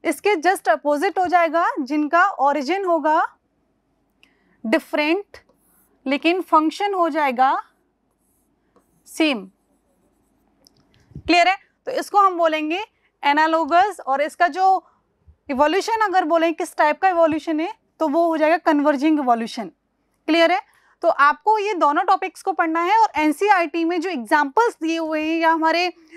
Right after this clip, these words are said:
सीवीईटी के कंपेंडियम में, जो रेजोनेंस का सीवीईटी का कंपेंडियम है, अ, जो कि totally, अ, डिवोटेड है वो उसके लिए, सीवीईटी के लिए।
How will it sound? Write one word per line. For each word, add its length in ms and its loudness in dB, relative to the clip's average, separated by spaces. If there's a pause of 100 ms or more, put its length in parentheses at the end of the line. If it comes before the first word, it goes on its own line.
(120)
सीवीईटी 580 2
के 100 2
कंपेंडियम 720 0
में, 280 -10
जो 280 -2
रेजोनेंस 540 -2
का 140 2
सीवीईटी 400 -4
का 100 -2
कंपेंडियम 640 -2
है, 240 -4 (420)
अ, 100 4
जो 180 -4
कि 200 -2
totally, 800 0
अ, 320 2 (320)
डिवोटेड 760 2
है 120 4
वो 260 0
उसके 240 -4
लिए, 160 0
सीवीईटी 500 0
के 140 -8
लिए। 200 -4